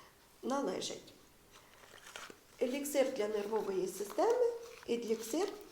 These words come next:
для серця. Як антистресовий, невідкла-, як невідкладна допомога при різних болях,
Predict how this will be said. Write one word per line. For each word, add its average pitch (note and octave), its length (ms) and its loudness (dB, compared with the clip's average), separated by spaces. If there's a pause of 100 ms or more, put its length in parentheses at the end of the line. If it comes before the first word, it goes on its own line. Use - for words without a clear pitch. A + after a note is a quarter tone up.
(220)
для B3+ 180 2
серця. - 540 -6 (920)
Як C4 380 0 (460)
антистресовий, A3+ 1080 0 (1040)
невідкла-, A#3+ 600 2
як C4+ 180 4
невідкладна A3 720 2
допомога C4 600 2
при B3+ 240 0
різних A#3 480 -2
болях, A3+ 340 4